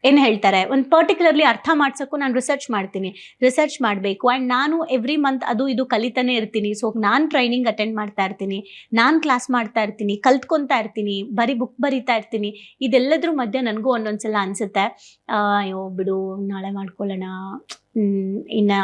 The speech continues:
ಇನ್ನು ಹಂಗಿರುತ್ತೆ ಹಿಂಗಿರುತ್ತೆ" ಅಂತ ಅನ್ಸುತ್ತೆ ಎಷ್ಟೊಂದ್ ಸಲ.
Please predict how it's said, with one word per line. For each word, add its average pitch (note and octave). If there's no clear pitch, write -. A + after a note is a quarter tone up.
ಇನ್ನು G3
ಹಂಗಿರುತ್ತೆ G3+
ಹಿಂಗಿರುತ್ತೆ" G3
ಅಂತ G#3
ಅನ್ಸುತ್ತೆ A3
ಎಷ್ಟೊಂದ್ B3
ಸಲ. F#3+